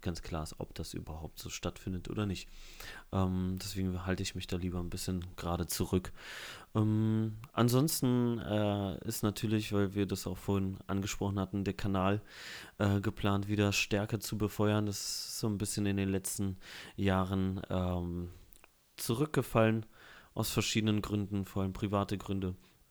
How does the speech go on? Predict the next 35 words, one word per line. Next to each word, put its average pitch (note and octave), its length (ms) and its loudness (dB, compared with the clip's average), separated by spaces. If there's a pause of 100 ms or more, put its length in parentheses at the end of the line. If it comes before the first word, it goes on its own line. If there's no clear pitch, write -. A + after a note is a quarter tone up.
(680)
Aber F#2 540 4 (300)
das - 440 0 (300)
soll G#2+ 240 2
wieder G#2 240 4
stärker G#2 340 2
befeuert G2+ 480 0
werden. G2 520 0
Ähm, F#2+ 500 0 (580)
da G#2 80 2
ko-, A2 260 2
können G#2+ 220 2
wir G#2 80 8
auch G2+ 120 4
nochmal G#2 260 4
an G2+ 60 -2
das G#2 140 -2
Thema G#2+ 240 2
Mitarbeiter A#2 580 4
anknüpfen, A2 520 -2
weil G2+ 180 4
ich, G2+ 260 -2
äh, F#2+ 200 0
dann G2 180 0
auch G2 220 -4
mit G#2 160 -2
einem, G2 340 0
äh, G#2 540 -2
Freund A2 320 0
zusammen, G2+ 420 -2 (440)
äh, G2+ 180 2
daran G2 320 2
arbeiten F#2+ 540 0
werde, F#2+ 300 2
werkeln F#2+ 380 0
werde, F2+ 340 0